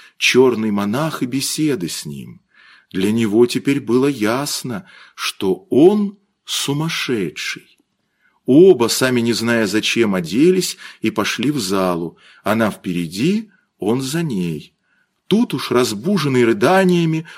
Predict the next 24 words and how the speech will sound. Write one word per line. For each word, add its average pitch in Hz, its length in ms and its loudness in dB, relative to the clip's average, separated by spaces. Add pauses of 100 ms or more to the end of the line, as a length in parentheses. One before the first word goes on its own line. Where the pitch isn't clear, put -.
в - 100 -12
халате 135 580 0
и 107 40 -2
со 107 140 -4
свечой 101 460 2
в 87 60 -4
руках, 127 540 -4 (260)
стоял 170 500 0
Егор 127 360 0
Семёныч, 107 680 0
который 87 320 -4
гостил 90 560 -4
у 78 40 -8
них. 73 460 -12 (600)
"Ты 214 100 0
не 220 80 0
бойся, 185 480 2
Андрюша", 180 580 0 (240)
говорила 107 540 2
Таня, 120 300 0
дрожа 107 320 -2
как - 260 -12
в - 20 -2
лихорадке, 123 600 -6